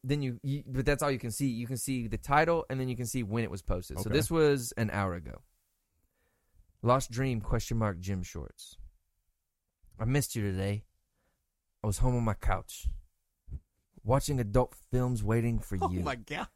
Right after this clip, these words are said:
Speaker 1: <laughs> Oh my gosh. "We hung out and sat in our gym shorts, looking at one another, growing more excited."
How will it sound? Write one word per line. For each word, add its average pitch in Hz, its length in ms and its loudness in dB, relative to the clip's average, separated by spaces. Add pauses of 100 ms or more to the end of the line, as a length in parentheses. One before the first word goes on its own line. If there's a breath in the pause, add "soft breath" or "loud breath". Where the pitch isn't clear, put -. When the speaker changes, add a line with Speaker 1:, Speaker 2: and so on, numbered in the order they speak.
Speaker 1:
<laughs> - 340 -6
Oh 110 140 -10
my 95 140 -6
gosh. - 1500 -12 (160)
"We 175 100 12
hung 196 240 8
out 202 240 10
and 160 100 0
sat 175 480 8
in 170 120 4
our 135 100 4
gym 127 320 0
shorts, 143 460 2
looking 147 420 4
at 76 100 -6
one 117 200 -2
another, 110 420 0
growing 107 420 0
more 113 180 0
excited." 110 540 -2